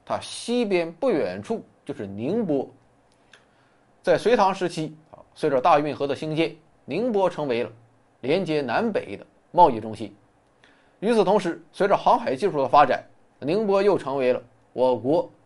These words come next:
对外贸易的枢纽。如此一来，普陀山虽然只是一个小岛，但却成为了国内外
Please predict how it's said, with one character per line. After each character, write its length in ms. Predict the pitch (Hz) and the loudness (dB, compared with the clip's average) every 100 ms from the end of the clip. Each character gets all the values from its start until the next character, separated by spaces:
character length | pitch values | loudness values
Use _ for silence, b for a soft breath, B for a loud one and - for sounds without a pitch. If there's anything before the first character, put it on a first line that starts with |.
| _ - | _ 0
对 240 | 269 180 | 2 4
外 240 | 208 269 | 4 2
贸 220 | 131 151 123 | 2 0 0
易 100 | 113 | -6
的 100 | - | -8
枢 200 | 135 123 | -6 -8
纽。 140 | 101 - _ _ _ _ _ b b b b b b _ | -10 -16 _ _ _ _ _ b b b b b b _
如 160 | 208 247 | -2 0
此 100 | 214 | 4
一 60 | |
来， 160 | 156 156 - | 4 4 -2
普 140 | - 151 | -4 0
陀 140 | 170 | 6
山 320 | 170 156 - - | 6 4 0 -8
虽 140 | 151 | -2
然 140 | 156 | -2
只 140 | 156 139 | -2 -4
是 80 | 185 | -2
一 80 | |
个 100 | 170 | -2
小 160 | 156 170 | 2 2
岛， 180 | 123 - - _ _ | 2 -2 -16 _ _
但 140 | - 127 | -6 -4
却 160 | 120 104 | -4 -8
成 320 | - 117 151 | -10 -8 -4
为 160 | 127 | -4
了 60 | 110 - _ _ | -4 -12 _ _
国 160 | 139 170 | 0 0
内 120 | 165 | 2
外 200 | 170 | 2